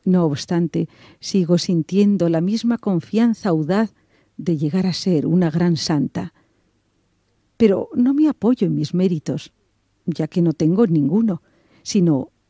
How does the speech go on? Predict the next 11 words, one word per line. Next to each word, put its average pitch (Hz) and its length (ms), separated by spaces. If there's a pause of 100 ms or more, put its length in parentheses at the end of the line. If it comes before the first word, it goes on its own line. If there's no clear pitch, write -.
(200)
en 185 160
aquel 151 540
que 165 240
es 175 120
la 175 120
virtud, 151 480 (680)
la 196 140
santidad 190 540
misma. 151 560 (1160)
Él 190 220
solo, 139 500